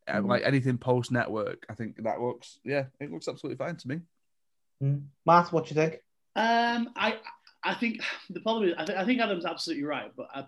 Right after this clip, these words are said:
Speaker 3: part of me can't help but miss the old one. I liked the, I
Speaker 2: Hmm.
Speaker 3: liked the, the, the shakiness of the old one. I can't, I'm not gonna lie. Um, it had sort of,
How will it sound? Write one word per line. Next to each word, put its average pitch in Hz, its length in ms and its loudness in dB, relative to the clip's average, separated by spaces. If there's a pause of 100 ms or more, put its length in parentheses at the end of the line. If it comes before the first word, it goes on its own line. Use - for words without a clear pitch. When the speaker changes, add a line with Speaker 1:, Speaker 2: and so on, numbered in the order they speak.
(120)
Speaker 3:
part 151 180 -4
of 147 60 -6
me 143 100 -4
can't 131 260 -10
help 131 200 -6
but 127 100 -8
miss 127 160 -8
the 127 120 -6
old 113 200 -10
one. - 120 -20 (640)
I 135 80 0
liked 156 520 0
the, 151 220 -2
I 151 80 2
Speaker 2:
Hmm. 156 80 0
Speaker 3:
liked 160 420 0
the, 156 440 -2
the, 143 280 -6
the 151 60 -8
shakiness 147 720 -2
of 135 120 -8
the 131 100 -4
old 117 220 -8
one. 113 220 -6
I 120 40 -10
can't, 135 240 -10
I'm 127 220 -8
not 131 160 -6
gonna 123 160 -8
lie. 113 340 -8 (440)
Um, 131 340 0
it 135 140 -4
had 147 240 2
sort 139 260 -6
of, 127 200 -8